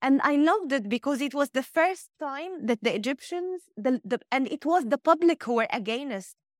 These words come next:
this program. And it is the public who brought this forward. And this is why I'm saying that people should look at us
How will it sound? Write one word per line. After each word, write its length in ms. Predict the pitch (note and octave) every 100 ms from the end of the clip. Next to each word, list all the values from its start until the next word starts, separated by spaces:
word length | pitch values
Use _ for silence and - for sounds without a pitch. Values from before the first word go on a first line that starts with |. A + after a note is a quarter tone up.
| _ -
this 260 | B3 -
program. 460 | - C4 A3+ G#3 G3+
And 160 | A#3 A#3
it 140 | -
is 160 | F4+ F#4
the 100 | B3+
public 400 | D4 D4 B3 A3+
who 80 | A3+
brought 260 | G3 B3 G#3+
this 140 | A3+
forward. 280 | C4 B3 A3
And 140 | A#3
this 200 | C#4 -
is 120 | G4
why 220 | C4+ C#4 C4+
I'm 140 | B3
saying 380 | - B3+ B3 A3+
that 140 | A3 _ _ _ _ -
people 240 | D#4 F4+
should 280 | - C#4 A#3
look 180 | F4 F4
at 160 | D4+
us 260 | A#3 G3+